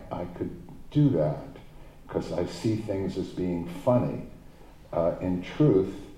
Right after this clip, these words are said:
uh, in terms of comedy and drama,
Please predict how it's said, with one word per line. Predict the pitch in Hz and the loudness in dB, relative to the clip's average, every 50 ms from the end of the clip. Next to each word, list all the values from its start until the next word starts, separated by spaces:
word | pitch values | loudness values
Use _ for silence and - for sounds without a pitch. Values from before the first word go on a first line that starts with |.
| - - - - - - - - | -20 -20 -20 -20 -20 -20 -14 -4
uh, | - 87 85 82 85 87 82 85 - - - - - - - - - - - - - - - - - - - - - - - - - - | -2 -2 0 2 2 2 2 0 -6 -12 -14 -16 -18 -18 -20 -20 -20 -20 -20 -20 -20 -14 -14 -14 -14 -14 -16 -18 -20 -20 -20 -18 -6 -4
in | 92 90 | -4 -4
terms | - - 107 95 95 95 92 92 | -2 -4 -2 -2 -2 -2 -2 -2
of | 85 76 - - | -4 -4 -4 -8
comedy | - - - 104 101 101 101 95 95 95 92 87 85 76 - - - - - - - - - - - - - - - - - - - - - - | -8 -4 -2 -2 -2 0 -2 -2 0 0 2 2 2 0 -2 -4 -8 -12 -16 -16 -16 -16 -16 -16 -16 -16 -16 -18 -20 -20 -20 -20 -20 -20 -8 -6
and | 85 82 76 | -4 -4 -4
drama, | 73 85 87 87 101 110 104 82 71 69 69 64 | -2 0 2 4 4 4 4 4 2 0 0 -4